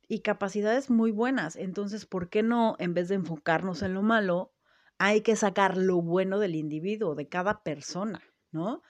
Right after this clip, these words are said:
Y lo bueno de cada persona, lo bueno de cada ser humano es que tiene la capacidad de perdonar, tiene la capacidad de ser agradecido, tiene la capacidad de reírse, de tener sentido del humor,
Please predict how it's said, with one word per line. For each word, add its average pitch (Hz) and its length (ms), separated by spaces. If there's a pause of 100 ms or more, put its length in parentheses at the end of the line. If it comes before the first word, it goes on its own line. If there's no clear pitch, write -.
(420)
Y 226 120
lo 233 140
bueno 330 220
de 427 80
cada 262 320
persona, 190 480
lo 165 140
bueno 196 240
de 233 100
cada 208 180
ser 196 200
humano 185 420
es 180 120
que 185 120
tiene 180 220
la 185 140
capacidad 151 640
de 165 180
perdonar, 147 520 (1040)
tiene 226 260
la 269 180
capacidad 180 800
de 175 180
ser 185 200
agradecido, 185 920 (540)
tiene 220 280
la 262 160
capacidad 180 560
de 220 140
reírse, 185 640
de 156 120
tener 180 320
sentido 214 460
del 170 200
humor, 151 480